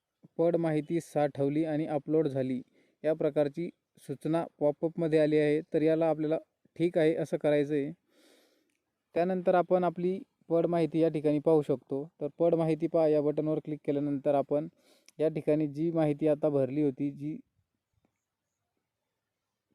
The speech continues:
कायम पड आपण नोंद केलेली आहे, ती या ठिकाणी या दाखवत आहे. तर आपल्याला अठ्ठेचाळीस तासाच्या आतमध्ये ही माहिती दुरुस्त करता येते किंवा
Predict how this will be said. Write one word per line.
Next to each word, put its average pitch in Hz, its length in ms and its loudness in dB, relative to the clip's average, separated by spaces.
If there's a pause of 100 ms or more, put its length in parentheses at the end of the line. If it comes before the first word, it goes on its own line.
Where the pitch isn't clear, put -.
कायम 156 300 0
पड 170 160 0
आपण 160 260 0
नोंद 147 480 -2
केलेली 143 460 -4
आहे, 147 60 -8 (540)
ती 147 60 -2
या 160 120 4
ठिकाणी 151 420 0
या 156 120 2
दाखवत 151 600 -2
आहे. 147 280 0 (600)
तर - 100 0
आपल्याला 165 400 0
अठ्ठेचाळीस 165 640 -2
तासाच्या 156 420 0
आतमध्ये 156 540 -4 (540)
ही 143 160 -6
माहिती 151 400 0
दुरुस्त 151 500 -4
करता 147 240 0
येते 147 200 0
किंवा 147 380 -2